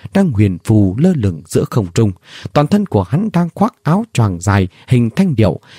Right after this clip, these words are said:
mái tóc của thanh điểu uốn lượn tùy ý tung bay, lông mi thô màu đen như hai thanh kiếm. Hắn cứ như vậy đỡ đó, đứng ở trên bầu trời Thiên Tế Sơn Mạch. Chung quanh có rất nhiều tốp tuần tra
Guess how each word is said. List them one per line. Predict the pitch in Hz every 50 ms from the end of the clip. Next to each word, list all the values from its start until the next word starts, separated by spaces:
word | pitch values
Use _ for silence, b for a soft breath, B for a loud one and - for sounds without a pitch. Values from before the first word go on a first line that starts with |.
| B B -
mái | 113 135 147
tóc | - 214 220 - _
của | - -
thanh | - - 113 110 98 90
điểu | 95 101 98 - - _
uốn | 113 135 202 247 233 156
lượn | 117 107 b b b _ -
tùy | 131 127 -
ý | - - 143 185 233 -
tung | - 175 135 117
bay, | - 127 127 110 - B B B B B B B
lông | 117 123 110 98
mi | 101 110 110 104 -
thô | - 110 107 107 107 98 98
màu | 107 104 85 69 - -
đen | 123 151 147 123 - _
như | - 113 117 110 104 92
hai | - - 104 92
thanh | - - 101 85
kiếm. | 80 - 117 123 160 240 240 B B B B B B B
Hắn | - 135 165 175
cứ | - - 214
như | 185 139 113 98 -
vậy | 107 - - _ _ -
đỡ | - 107 92 -
đó, | - 113 113 156 214 262 b b b b b
đứng | - 123 190 247
ở | - 117 107
trên | - 196 202 180 131
bầu | 117 101 90 - -
trời | 107 101 95 92
Thiên | 90 - 165 170 156
Tế | - 147 185 226
Sơn | - - 123 98 82
Mạch. | 98 92 - - B B B B B B B B B
Chung | - 147 135 127
quanh | - 120 120 113 110
có | - 151
rất | - 240 240 -
nhiều | 123 107 95 -
tốp | - 214 240 - -
tuần | - 113 95 85 80
tra | - - 143 147